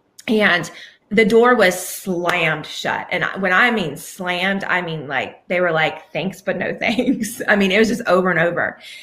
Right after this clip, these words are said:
And I didn't understand it at the time 'cause I was like, it was when the Noah movie was coming out. And I was like, "Oh, this is gonna be such a timely message. Like, people need to hear the biblical side of this 'cause, you know, Mel Gibson's version <laughs> wasn't exactly,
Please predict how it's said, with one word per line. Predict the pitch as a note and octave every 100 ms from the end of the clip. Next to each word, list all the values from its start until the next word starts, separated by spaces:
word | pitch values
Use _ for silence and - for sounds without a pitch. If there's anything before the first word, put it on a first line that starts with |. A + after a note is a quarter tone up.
| -
And | -
I | A#3
didn't | D4 D4+
understand | B3 G#3+ G3+ - B3+ C#4+
it | G#3+
at | -
the | F#3
time | F#3 G#3+ B3+
'cause | A#3
I | G3
was | F3+
like, | E3 -
it | -
was | B3
when | C4+
the | B3+
Noah | G3 F3+ G#3+
movie | A3+ A#3 A#3+
was | G#3+ F#3
coming | - G3+ F3
out. | G#2+ G3 A3+ A#3 A3
And | F#3+
I |
was | F#3 F#3
like, | D#3+ D#3+ - - - F3+ B3+
"Oh, | C#4 C4+
this | B3+ A#3
is | G3+
gonna | G#3+
be | G3+
such | G3 A3
a | G#3
timely | - G#3 A3 G3+
message. | F#3 F#3+ G3+ G#3+
Like, | F#3+ -
people | A3+ A3+
need | A3
to | G3+
hear | G#3 G3
the |
biblical | E3+ G3 A3 A3+ A#3
side | A3+ D3 E3+
of | G3+
this | G#3 G3+ G3+
'cause, | - G3 E3 - _ _ _
you | G#3
know, |
Mel | F#3+ F3 A3
Gibson's | F#3+ F#3 A3 G#3+ G3+
version | G3 A#3+ A#3 G3+ C4+
<laughs> | -
wasn't | B3 B3+ F#4+ -
exactly, | B3 A#3+ A#3 - G#3+ G3+ G3